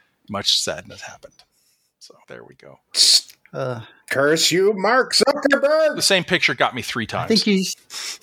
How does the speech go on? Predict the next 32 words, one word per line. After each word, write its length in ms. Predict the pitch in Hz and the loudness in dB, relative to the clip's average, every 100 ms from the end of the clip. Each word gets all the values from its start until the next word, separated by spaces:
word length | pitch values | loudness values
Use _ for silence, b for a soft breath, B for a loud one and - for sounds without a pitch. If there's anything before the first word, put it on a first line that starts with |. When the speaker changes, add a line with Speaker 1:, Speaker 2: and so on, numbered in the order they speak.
| B B B B B B - | B B B B B B -6
Speaker 3:
I 60 | 165 | 2
think 220 | 208 180 | 2 2
you 60 | 180 | -2
should 220 | - 147 | -2 2
get 160 | 160 | 4
a, 300 | 147 143 151 | 6 4 2
a, 60 | 143 - - 139 | -2 -4 -4 -4
a, 100 | 127 - - | -4 -6 -6
a 60 | |
badge 540 | 120 135 143 117 113 - | 0 2 4 2 -2 -4
on 140 | 123 110 | -4 -4
Facebook 560 | - 123 - 104 - - | -2 -2 -2 -4 -6 -8
for 160 | 117 | -8
that. 240 | 107 110 - _ _ | -6 -8 -12 _ _
Speaker 1:
Yeah, 120 | - - | -18 -14
I, 260 | - 117 120 151 131 | -12 -12 -12 -16 -16
I 100 | - | -12
would 180 | 104 123 | -2 2
on 100 | 139 | 2
Board 220 | 123 143 | 2 2
Game 160 | 117 101 | 2 -2
Geek, 200 | 95 90 | -4 -6
that's 160 | 117 - | -6 -6
for 100 | - | -6
sure. 280 | 113 113 B B B | -4 -6 B B B
Some 200 | - 151 | -4 -2
sort 180 | - 143 | 0 -2
of 100 | 110 - 523 440 | -2 0 0 2
Speaker 3:
<laughs> 260 | - - - | 0 2 4
Speaker 1:
mark 240 | 151 - | 4 4
of 100 | 143 | 2
shame. 500 | - - 127 117 | 4 4 2 -2